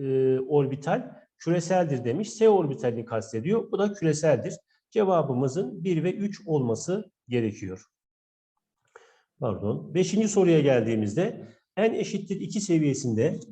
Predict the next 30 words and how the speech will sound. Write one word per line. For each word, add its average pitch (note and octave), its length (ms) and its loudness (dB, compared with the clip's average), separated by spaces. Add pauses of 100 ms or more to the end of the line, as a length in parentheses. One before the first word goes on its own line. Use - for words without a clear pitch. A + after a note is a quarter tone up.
M D#3 260 4
S'si G3 560 -2
artı F3 400 -2
bir G#3 220 -8
bölü E3 140 0
iki D#3+ 160 -6
olan B2 340 -2
elektron E3+ 420 0
sayısı C3+ 420 -2
en F3 200 0
fazla B2 340 -4
kaçtır B2 440 -6
diyor. C#3 280 -2 (480)
Hemen G#3+ 280 4
ikinci G#3 440 2
enerji F#3+ 380 4
düzeyini D3+ 640 2
gösterelim. A#2 720 -2 (320)
İkinci G3 380 -2
enerji F#3 420 4
düzeyimizde D#3 480 0
arkadaşlar A2+ 760 -4 (300)
S G#3+ 380 6
ve G3 180 6
P F#3 180 6
orbitalleri C3 640 0
vardır. G2 380 -4 (480)
Buradaki G#3 320 2
orbitalleri C#3+ 540 4
gösterirsek A2 840 -4